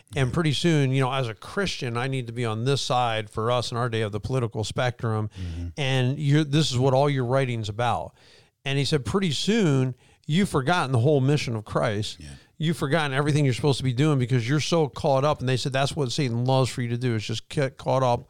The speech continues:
Speaker 1: on these radical elements, these ra-, more radical thoughts, and just put all your time and energy into that,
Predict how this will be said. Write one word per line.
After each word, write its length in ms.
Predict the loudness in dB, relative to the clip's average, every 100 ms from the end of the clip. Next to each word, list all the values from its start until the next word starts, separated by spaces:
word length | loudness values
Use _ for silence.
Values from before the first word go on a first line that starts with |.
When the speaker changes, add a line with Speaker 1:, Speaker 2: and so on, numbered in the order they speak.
| -20 -20 -20 -4
Speaker 1:
on 100 | 2
these 180 | 2 2
radical 880 | 0 0 0 0 -2 0 2 0 0
elements, 440 | -2 0 0 -2
these 200 | -2 -4
ra-, 340 | -2 0 0 2
more 200 | 2 4
radical 400 | 2 2 0 -2
thoughts, 520 | 0 2 4 2 -2 -16 -20 -12
and 140 | -4 0
just 220 | 0 -2
put 120 | 0 2
all 140 | 2
your 120 | 2
time 280 | 0 0 0
and 80 | 2
energy 400 | 0 0 -2 -2
into 260 | -2 -2 -4
that, 560 | -2 -2 0 0 -2